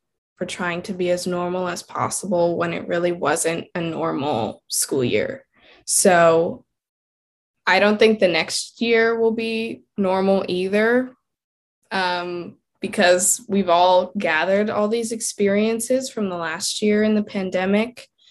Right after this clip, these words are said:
Um, and I think a lot of us have grown in ways, maybe not, like, educationally, but, like, in ourselves, we've all grown a little bit,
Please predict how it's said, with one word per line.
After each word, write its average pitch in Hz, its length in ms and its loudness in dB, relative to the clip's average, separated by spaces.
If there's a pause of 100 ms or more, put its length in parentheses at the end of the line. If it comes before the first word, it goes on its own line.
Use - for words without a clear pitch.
(400)
Um, 175 600 0 (160)
and 185 160 -4
I 180 100 -2
think 214 320 0
a 208 60 2
lot 185 260 0
of 220 160 2
us 247 280 0
have 196 280 -4
grown 185 480 -2
in 190 220 -6
ways, 185 840 -2 (1080)
maybe 220 280 4
not, 214 280 4
like, 202 320 -2 (160)
educationally, 214 1160 0
but, 214 260 2
like, - 420 -4 (760)
in 208 140 2
ourselves, 185 840 0
we've 254 220 -2
all 220 160 2
grown 196 360 -4
a 214 100 0
little 220 260 -2
bit, 240 420 -4